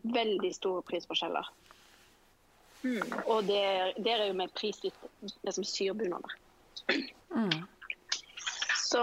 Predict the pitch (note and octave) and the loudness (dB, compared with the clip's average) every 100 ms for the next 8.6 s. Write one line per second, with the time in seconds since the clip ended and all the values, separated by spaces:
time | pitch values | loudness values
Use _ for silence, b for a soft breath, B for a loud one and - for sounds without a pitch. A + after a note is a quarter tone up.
0 | A#3 A3 G#3 - - C4+ C4+ G#3 G3+ G3 | 6 4 2 0 2 0 0 0 0 0
1 | G#3+ B2+ A3 A3 A3 G3 A3 B3 A3 G3 | 0 2 2 4 2 2 2 2 0 0
2 | F#3 - G3+ - A#3 G3+ F#3+ A#3+ - G#3+ | 0 0 -4 -4 -2 0 0 0 -2 -2
3 | G#3+ - G3 A3 - - _ - - - | 0 2 4 4 0 -16 _ -20 -20 -20
4 | _ _ B3+ G#3 E3+ D#3 G#3+ G3+ A3 G3+ | _ _ 0 2 0 2 4 4 2 2
5 | A3+ - _ _ G#3+ G#3+ A3 A#3+ - - | 0 -2 _ _ -2 0 0 -2 -2 -18
6 | _ _ _ _ - - B B B _ | _ _ _ _ -20 -20 B B B _
7 | _ - G#3 F3+ A3+ A3+ A3+ - B3+ B3 | _ -2 2 2 4 4 4 4 2 4
8 | B3+ G3+ G3+ G3+ F#3+ F#3 | 2 0 0 0 0 0